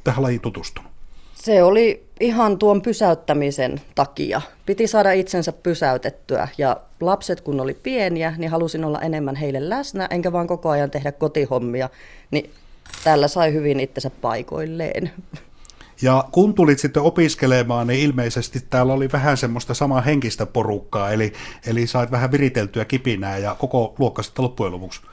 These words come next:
Speaker 1: hurahti neuloosi.
Speaker 2: Kyllä, meitä oli ensin pari vanhaa konkaria, jotka siellä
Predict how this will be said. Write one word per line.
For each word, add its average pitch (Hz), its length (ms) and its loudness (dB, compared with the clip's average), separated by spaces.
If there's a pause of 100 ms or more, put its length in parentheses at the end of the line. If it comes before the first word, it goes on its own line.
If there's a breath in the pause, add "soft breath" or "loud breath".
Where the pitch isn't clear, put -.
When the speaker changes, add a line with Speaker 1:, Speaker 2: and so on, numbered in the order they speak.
(120)
Speaker 1:
hurahti 135 340 4
neuloosi. 82 460 -8 (180)
Speaker 2:
Kyllä, 208 240 4
meitä 165 260 -2
oli 160 280 2
ensin 151 360 0
pari 180 360 0
vanhaa 175 360 0
konkaria, 170 520 0
jotka 156 260 -4
siellä 147 400 0